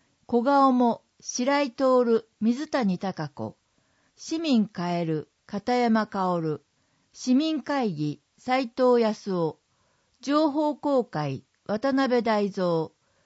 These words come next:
生活者ネット、安田恵子。元気小金井、古畑俊夫。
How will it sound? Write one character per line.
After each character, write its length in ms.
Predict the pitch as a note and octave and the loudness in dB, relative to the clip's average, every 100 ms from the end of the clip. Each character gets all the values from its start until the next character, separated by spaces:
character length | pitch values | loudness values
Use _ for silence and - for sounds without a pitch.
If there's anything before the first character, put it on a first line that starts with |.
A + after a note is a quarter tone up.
| _ | _
生 280 | _ C#4+ D4+ | _ -4 -4
活 300 | D4+ D4+ - | -2 -6 -6
者 160 | - C#4 | -4 0
ネ 160 | C4 | 0
ッ 80 | C4 - - | -2 -6 -6
ト、 240 | C#3 - _ _ | -6 -8 _ _
安 340 | G3+ G#3+ C4+ | -4 -4 -4
田 120 | B3 | -4
恵 320 | C4+ C4 A#3 F3 | -4 -2 -4 -4
子。 320 | - C3+ - _ _ _ _ _ _ _ | -8 -10 -10 _ _ _ _ _ _ _
元 340 | A#3+ D4 D#4+ A#3 | -8 -4 -2 -4
気 180 | F#3+ | -6
小 180 | - F3+ | -4 -4
金 320 | F#3+ G3+ G3 | -2 -2 -2
井、 200 | D#3+ C3 - _ | -4 -6 -10 _
古 280 | _ B3 D4+ | _ -4 -2
畑 300 | D4 B3 E3 | -4 -4 -6
俊 380 | - D#3 - D3+ | -6 -8 -6 -6
夫。 200 | C#3+ | -6